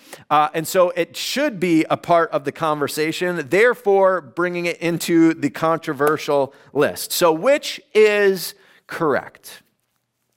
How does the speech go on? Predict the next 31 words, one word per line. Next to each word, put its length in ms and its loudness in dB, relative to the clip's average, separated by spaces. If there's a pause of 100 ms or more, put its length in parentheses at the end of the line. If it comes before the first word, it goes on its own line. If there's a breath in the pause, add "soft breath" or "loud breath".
(2000 loud breath)
Well, 220 4
you 120 -6
can 140 -4
just 220 -8
put 200 2
that 180 2
in 60 -12
your 80 -6
pocket 440 -2
for 120 -10
now, 260 -2
and 100 -4
let's 200 -2
just 160 -10
keep 180 -8
moving. 500 0 (280 loud breath)
Uh, 420 2
so 460 0 (200)
not 300 0
only 380 -2
will 340 2
our 140 0
next 440 -6
conversation, 960 -2
uh, 260 -2
speak 400 -8
to 120 0
it 120 4
a 80 2
little 400 0
bit, 360 -6